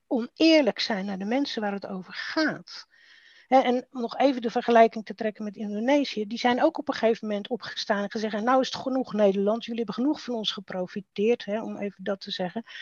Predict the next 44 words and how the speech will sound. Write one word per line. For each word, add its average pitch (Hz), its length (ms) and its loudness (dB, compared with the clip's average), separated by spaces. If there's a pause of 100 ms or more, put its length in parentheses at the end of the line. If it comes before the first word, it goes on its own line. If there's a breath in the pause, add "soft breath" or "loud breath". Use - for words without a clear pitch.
(120)
"Wij 254 180 12
staan 208 380 4
op." - 280 -2 (140)
En 208 280 -4
ja, 220 260 2
dan 185 120 -8
kan 196 160 2
je 190 80 2
natuurlijk 190 320 -6
een 180 60 0
hele 202 840 2
tentoonstelling 202 680 0
maken 196 280 -2
over 202 160 -4
het - 100 -12
gebra-, 190 440 -2
geweld 214 580 4
of 202 140 -12
daar 202 220 -2
allemaal 202 300 -6
over 202 240 -6
praten. 247 420 4
Dat 208 140 -6
is 185 120 -2
ook 185 140 -2
goed - 280 0
dat - 160 -4
dat 269 180 2
gebeurt, 262 800 -6
want 214 220 -2
het - 100 -10
gaat - 260 -2
om 190 100 -6
de 190 80 -4
geweldsstructuren, 196 1500 -2
om 196 120 -4
de 180 60 0
relaties, 180 760 2
om 196 100 -6
de 175 60 -2
machtsstructuren. 262 1120 -2 (640 loud breath)
Maar - 140 -4
het 170 180 -2
begint 220 580 6